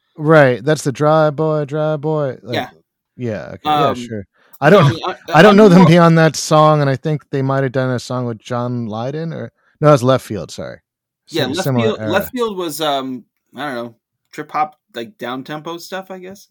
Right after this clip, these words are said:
Speaker 1: Yeah, I don't even know.
Speaker 2: I like Left Field. I mean, Dusted's a good song. Well, I, I mean, Underworld's interesting 'cause they're much more like the, the, the festival, huge,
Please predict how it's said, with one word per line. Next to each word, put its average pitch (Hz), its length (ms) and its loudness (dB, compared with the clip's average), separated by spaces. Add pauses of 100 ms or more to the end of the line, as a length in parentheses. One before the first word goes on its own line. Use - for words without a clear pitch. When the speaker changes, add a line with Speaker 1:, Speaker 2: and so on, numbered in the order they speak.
Speaker 1:
Yeah, 117 600 2
I 117 40 0
don't 113 160 -2
even 107 240 -2
know. 101 320 -4 (120)
Speaker 2:
I 240 80 -2
like 277 180 -2
Left 147 180 -8
Field. 151 220 -8
I 156 60 -12
mean, 143 160 -10
Dusted's 156 400 -8
a - 20 -16
good 110 180 -16
song. 113 280 -16 (280)
Well, 208 160 -4
I, 240 140 -4
I 202 60 -14
mean, 220 120 -8
Underworld's 269 440 -2
interesting 208 280 -12
'cause 156 120 -14
they're 180 140 -4
much 220 220 -10
more 190 120 -6
like 156 200 -8
the, 139 240 -8
the, 143 240 -12
the 135 80 -10
festival, 151 1080 -6 (320)
huge, 196 1000 -8